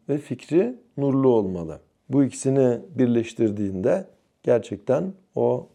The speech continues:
hakiki şeyh olabilir. Ama, e, kalbi zulmani ve, e, fikri nurlanmamış bir kimse gerçek anlamda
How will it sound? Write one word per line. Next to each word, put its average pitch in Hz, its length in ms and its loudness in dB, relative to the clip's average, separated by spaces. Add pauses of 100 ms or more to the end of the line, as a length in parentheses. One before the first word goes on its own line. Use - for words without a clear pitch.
(180)
hakiki 113 440 -8
şeyh 135 340 -6 (400)
olabilir. 110 640 0 (320)
Ama, 127 360 0 (520)
e, 107 140 -4
kalbi 117 360 0
zulmani 110 840 -2 (680)
ve, 113 340 2 (120)
e, 107 160 -4
fikri 120 440 -8
nurlanmamış 117 720 -2
bir 98 60 -12
kimse 143 520 -4 (420)
gerçek 117 400 -2
anlamda 104 600 -4